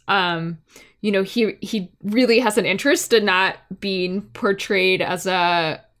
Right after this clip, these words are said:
a quack. And, um, and I don't necessarily think that, that he is a quack per se. I just think that, you know, like,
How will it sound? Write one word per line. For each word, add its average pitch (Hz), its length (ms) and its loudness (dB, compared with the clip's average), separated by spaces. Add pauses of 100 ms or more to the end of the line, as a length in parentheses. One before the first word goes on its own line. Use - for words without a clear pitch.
(140)
a 190 60 -6
quack. - 560 0 (720)
And, 190 400 -2 (120)
um, 147 500 -2 (580)
and 294 140 2
I 349 80 6
don't 339 240 6
necessarily 220 800 2
think 196 380 -4
that, 170 320 0 (680)
that 196 160 2
he 185 760 -2 (840)
is 208 140 6
a 196 80 2
quack 196 320 -2
per 196 160 -2
se. 180 260 0
I 190 80 2
just 190 220 -6
think 185 240 -2
that, 175 160 -2
you 190 100 -2
know, 170 140 -4
like, 147 420 -2